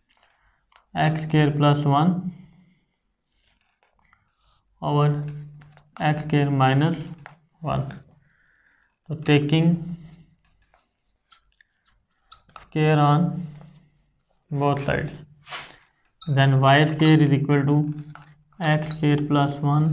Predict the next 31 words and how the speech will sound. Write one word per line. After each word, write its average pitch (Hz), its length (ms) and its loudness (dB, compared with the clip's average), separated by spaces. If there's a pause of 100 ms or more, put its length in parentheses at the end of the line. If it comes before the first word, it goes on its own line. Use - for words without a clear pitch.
(1000)
एक्स 151 260 -4
स्क्वायर 147 240 0
माइनस 135 420 0
वन। - 180 -6 (2250)
ये 147 200 0
स्क्वायर 151 380 0
है 151 60 0
तो 147 100 2
ये 151 160 2 (400)
इसके 160 220 -6
साथ 147 220 0
भी 135 140 0
कैंसिल 135 260 -2
हो 135 120 -2
जाएगा 135 220 -4
ये, - 200 -4 (1400)
तो 139 140 -2
वाई 135 340 4
स्क्वायर 151 400 2
is 143 200 4
equal 139 340 0
to 139 100 0 (1600)
एक्स 147 140 -2
स्क्वायर 147 400 0
प्लस 143 300 -2 (100)
वन 143 280 0
ओवर 135 280 0 (1200)
एक्स - 220 -6
स्क्वायर 139 280 0
माइनस 131 480 0
वन। - 160 -2